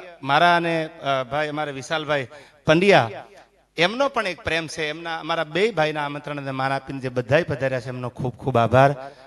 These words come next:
ભાઈ ભાવિનભાઈ ગોપાણી, ભાઈ મારા મોટા ભાઈ રણજીતભાઈ વાંક, અને અહીંથી જે રજૂઆત તમારી સામે કરે છે ભાઈ સમ્રાટભાઈ,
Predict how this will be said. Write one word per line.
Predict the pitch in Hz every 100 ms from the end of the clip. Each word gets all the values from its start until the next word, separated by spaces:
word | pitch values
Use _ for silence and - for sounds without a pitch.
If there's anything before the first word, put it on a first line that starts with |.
| -
ભાઈ | 127 139 139 139 135 127
ભાવિનભાઈ | 131 143 139 139 131
ગોપાણી, | 120 120 139 139 139 139 - _ _
ભાઈ | 127 139
મારા | 131 131
મોટા | 127 127 139
ભાઈ | 131 131
રણજીતભાઈ | 123 123 123 131 123
વાંક, | 123 131 -
અને | - 131 123 123
અહીંથી | 139 143 - 196
જે | 170
રજૂઆત | 139 135 143
તમારી | - 131 127 123
સામે | 123 117
કરે | 117 123 123
છે | 117 110 - - - -
ભાઈ | 123
સમ્રાટભાઈ, | 117 123 120 127 107 123 113